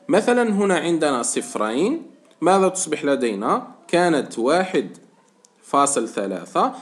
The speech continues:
ننزع الفاصلة، لا نكتبها، يعني كانت واحد فاصل ثلاثة،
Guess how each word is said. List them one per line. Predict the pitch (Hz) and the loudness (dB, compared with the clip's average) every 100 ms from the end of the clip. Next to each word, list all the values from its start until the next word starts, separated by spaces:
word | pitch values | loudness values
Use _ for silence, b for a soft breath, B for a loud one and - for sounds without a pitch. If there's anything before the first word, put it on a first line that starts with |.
| B - | B 2
ننزع | 180 247 220 202 | 6 6 6 4
الفاصلة، | 202 190 175 160 131 | 4 4 4 4 2
لا | 120 185 | 2 0
نكتبها، | 240 240 170 131 98 104 123 202 - | 0 0 0 0 -2 -2 -2 -4 -6
يعني | 214 | -6
كانت | 127 135 127 | -4 -4 0
واحد | 156 202 180 | 0 0 -4
فاصل | 180 147 | -4 -4
ثلاثة، | - 104 90 | -6 -8 -10